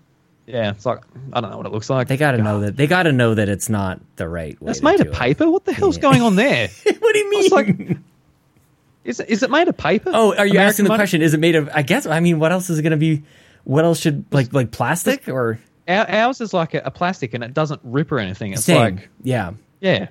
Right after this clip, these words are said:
Speaker 2: Yeah, theirs might
Speaker 1: I
Speaker 2: just
Speaker 1: don't
Speaker 2: be
Speaker 1: know.
Speaker 2: made of, like, loose leaf, like, just like a notepad. I think they just recycled it.
Speaker 1: <laughs> You could just, you could just draw your own.
Speaker 2: <laughs> I think so. I think that might be
Speaker 1: I got no
Speaker 2: exactly
Speaker 1: idea.
Speaker 2: what's happening, man.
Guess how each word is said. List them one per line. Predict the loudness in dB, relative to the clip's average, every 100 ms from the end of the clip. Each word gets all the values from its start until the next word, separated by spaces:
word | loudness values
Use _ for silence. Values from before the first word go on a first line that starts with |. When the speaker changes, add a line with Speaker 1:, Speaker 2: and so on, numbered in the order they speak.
| _ _ _
Speaker 2:
Yeah, | 0 2
theirs | 2 2
might | 2
Speaker 1:
I | 2
Speaker 2:
just |
Speaker 1:
don't | 2
Speaker 2:
be | 2
Speaker 1:
know. |
Speaker 2:
made | 4
of, | 2 2
like, | 0 2
loose | 0 0
leaf, | -4 -6 -8 -8
like, | -6 -4
just | -4 -4
like | -2 0
a | 0 0
notepad. | -2 -2 -4 -6 -8 -16 -12
I |
think | -8 -6
they | -6
just | -6 -8 -10
recycled | -10 -4 -2 -2 -2 -4
it. | -4 -4 -8 -12
Speaker 1:
<laughs> | -10 -8 -8 -10 -4
You | 0
could | 0 2
just, | 0 -4 -12
you | -4 -2
could | -2
just | 0
draw | 2 4
your | 4 4
own. | 4 4
Speaker 2:
<laughs> | 4
I | 2 4 4 2 0 0 0 0 0 0 0
think | -4 -4
so. | -8 -4 -4 -4 -4 -6 -8 _
I | -4 -2 -2 0
think | 0 0
that | 0
might | 0
be | 0
Speaker 1:
I |
got |
no | 0
Speaker 2:
exactly | 2 2 2
Speaker 1:
idea. | 0
Speaker 2:
what's | 0
happening, | 0 -2 -4 -4
man. | -4 -6